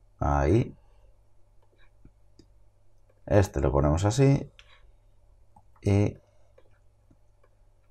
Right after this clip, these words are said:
producto prioritario, izquierda igual que antes. Vale, también el carbón tendríamos que traérnoslo. Vale, de carbón en principio no tendremos problema ninguno.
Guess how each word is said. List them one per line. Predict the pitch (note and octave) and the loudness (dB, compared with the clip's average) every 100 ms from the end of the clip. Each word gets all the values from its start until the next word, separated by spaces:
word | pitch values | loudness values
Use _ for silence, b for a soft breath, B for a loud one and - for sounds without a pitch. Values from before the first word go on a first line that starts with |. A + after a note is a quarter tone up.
| _ _ _ | _ _ _
producto | - A2+ F2 - - | 2 4 6 2 2
prioritario, | E2+ D2+ D2+ D2 F2+ A#2 - | 2 2 2 2 4 2 0
izquierda | - D3 F2+ D#2+ | 0 0 4 4
igual | D#2+ D#2+ D2+ | 6 4 4
que | C#2+ | 0
antes. | C#2+ E2 A#2+ - - _ _ _ _ _ _ _ _ _ _ - _ _ _ _ _ - _ _ - _ _ - - - - | 0 0 0 -2 -14 _ _ _ _ _ _ _ _ _ _ -20 _ _ _ _ _ -20 _ _ -20 _ _ -20 -20 -20 -4
Vale, | F#2 F2+ D2 D2 | 6 8 8 6
también | D2 E2 G2 A2+ B2 B2 | 4 6 6 6 4 4
el | G2+ | 4
carbón | F2 E2 E2+ F2+ | 6 6 6 4
tendríamos | E2 F2 E2+ F2 | 2 4 2 2
que | F#2 | 2
traérnoslo. | F#2 G2+ A2 A2 A2 A2+ A#2+ A#2+ - - - - - - | 8 8 8 4 4 6 6 4 -4 -20 -20 -18 -20 -4
Vale, | D#2+ D2+ | 2 4
de | D#2 | 6
carbón | E2 F2+ G#2 | 8 8 6
en | |
principio | F2+ F#2+ - A2+ | 4 2 4 6
no | G#2+ | 6
tendremos | - F2 D#2 D#2 D2+ D2+ C#2+ C#2+ - - - _ | 4 2 2 2 4 4 2 -2 -6 -16 -20 _
problema | F#2+ F#2 G2 F2+ | 8 10 10 8
ninguno. | E2 D#2 D2+ C2+ D2 | 4 2 0 0 -6